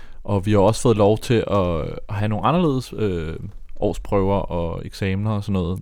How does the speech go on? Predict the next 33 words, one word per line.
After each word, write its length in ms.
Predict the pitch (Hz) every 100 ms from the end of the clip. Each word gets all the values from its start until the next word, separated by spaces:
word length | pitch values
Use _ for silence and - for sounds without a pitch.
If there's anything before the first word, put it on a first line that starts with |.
| -
Øhm, 560 | 101 98 92 92 92 92 - - - - - -
og 80 | -
jeg 120 | 107
synes, 80 | -
det 80 |
har 40 | 104
været 100 | 95
meget 160 | 107
interessant 420 | 117 110 - 107 92
at 60 |
have 280 | 98 98 98 - - -
generelt 380 | 101 95 123 -
synes 140 | 101
jeg, 80 | 92
det 60 | 85
er 40 |
jo 40 |
fedt 220 | 85 104 85
at 80 |
have 140 | 98 92 -
de 60 |
her 100 | 92
diskussioner, 640 | 85 - - - 117 - 104
ki-, 300 | - - - -
diskutere 580 | - - - 147 98 123 147 - -
prøver 320 | - 101 101
og 100 | 87
alt 120 | 101
muligt 220 | 98 92 82
andet, 160 | 95
som 120 | 90
jeg 80 | 78
synes, 180 | -